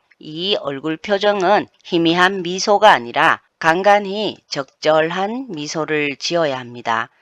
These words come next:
눈맞춤은 한 곳에 고정하는 것이 아니고 적절한 시선의 움직임을 주어야 하고요.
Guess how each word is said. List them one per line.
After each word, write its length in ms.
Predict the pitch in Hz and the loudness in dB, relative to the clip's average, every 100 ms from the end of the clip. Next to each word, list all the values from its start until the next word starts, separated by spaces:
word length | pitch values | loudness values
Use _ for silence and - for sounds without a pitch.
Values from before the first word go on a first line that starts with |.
| - | -12
눈맞춤은 840 | 196 214 220 - 226 214 233 226 _ | -2 0 0 0 -2 0 0 -2 _
한 240 | - 165 | -8 -6
곳에 380 | 165 202 196 190 | -4 -2 2 0
고정하는 600 | 185 147 151 156 185 196 | 0 -6 -8 -4 -4 -4
것이 260 | 185 170 - - | -4 -4 -6 -8
아니고 520 | 135 143 - 208 - - - | -14 -12 2 6 6 2 -12
적절한 520 | 143 - 147 156 156 | -10 -2 0 2 0
시선의 640 | - 185 185 180 175 175 - | -4 -6 -6 -4 -2 -2 -4
움직임을 720 | 147 147 165 190 190 175 160 | -8 -8 -8 -8 -6 -6 -4
주어야 460 | 220 226 220 180 | 2 4 4 0
하고요. 480 | 156 - 214 254 285 | -4 -2 4 6 4